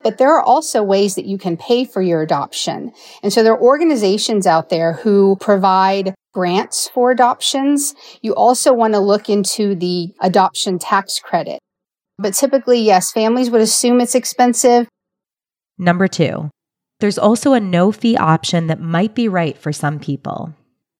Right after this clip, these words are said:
Speaker 1: I think it's really important that people realize that adoption also happens for older children who are in the foster care system.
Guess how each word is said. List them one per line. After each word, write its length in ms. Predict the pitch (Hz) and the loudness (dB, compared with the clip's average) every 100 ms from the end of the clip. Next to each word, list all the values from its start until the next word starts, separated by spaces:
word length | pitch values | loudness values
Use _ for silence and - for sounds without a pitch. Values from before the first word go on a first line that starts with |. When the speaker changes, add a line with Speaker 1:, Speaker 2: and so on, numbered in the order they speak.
| _ _ - | _ _ -4
Speaker 1:
I 140 | 294 | -2
think 260 | 294 381 480 | 2 0 2
it's 160 | - 254 | -2 2
really 300 | 269 277 240 | 2 2 0
important 640 | 220 - 240 233 247 - | -4 0 0 0 -2 0
that 300 | 208 190 - - - - | 2 2 -2 -14 -20 -8
people 380 | - 294 320 220 | -4 0 0 0
realize 680 | 220 226 240 214 226 226 - | 4 4 6 4 2 0 0
that 380 | 196 190 180 - | 2 4 2 0
adoption 840 | 220 202 214 269 - - 320 320 320 _ _ - | -2 2 2 2 0 0 2 2 2 _ _ -2
also 360 | 240 254 247 | 0 0 -2
happens 560 | 196 202 196 202 202 185 | 0 0 0 -2 -2 -4
for 380 | - 196 185 - | -4 0 0 0
older 300 | 202 202 196 | 0 2 0
children 520 | - 185 175 175 170 - _ _ | 0 0 2 0 -2 -6 _ _
who 120 | 196 220 | 0 2
are 80 | |
in 80 | 202 | 2
the 60 | 185 | 2
foster 380 | 185 185 - 190 | 0 0 -2 -6
care 240 | - 165 | -6 -6
system. 600 | - - - 156 151 156 | -4 -6 -6 -8 -10 -14